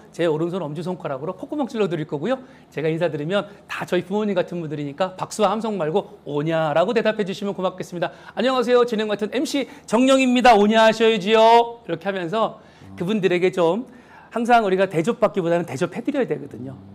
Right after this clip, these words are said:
그래서 편안하게 제가 안내해드리고 일반 기업 행사 같은 경우 이제 특히 젊은 세대들이 이제 있는 행사들, 뭐 기업이라는 게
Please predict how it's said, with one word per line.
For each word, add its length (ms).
그래서 220
편안하게 720
제가 200
안내해드리고 680
일반 300
기업 320
행사 300
같은 280
경우 240
이제 140
특히 280
젊은 360
세대들이 840
이제 320
있는 560
행사들, 540
뭐 260
기업이라는 560
게 220